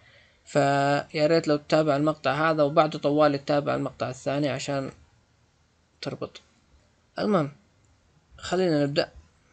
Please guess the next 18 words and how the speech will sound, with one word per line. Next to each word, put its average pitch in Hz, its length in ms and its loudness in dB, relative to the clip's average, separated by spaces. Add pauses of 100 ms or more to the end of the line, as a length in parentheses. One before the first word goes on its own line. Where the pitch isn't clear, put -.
(1000)
طيب، - 160 -2 (240)
تعريف 214 360 -2
السيلولر 170 500 -2
immunity 131 380 -8
لها 123 280 -6
اسم 127 200 -12
ثاني 127 260 -6
اللي 123 100 -8
هو 123 40 -8
السيل 127 320 -6
ميديتد 120 520 -8
immunity. 127 680 -10 (880)
يقول 139 260 -4
لك: 139 100 -4
"The 120 120 -4 (140)
ability 156 480 -2
to 143 80 -6 (160)
recognize 139 720 -4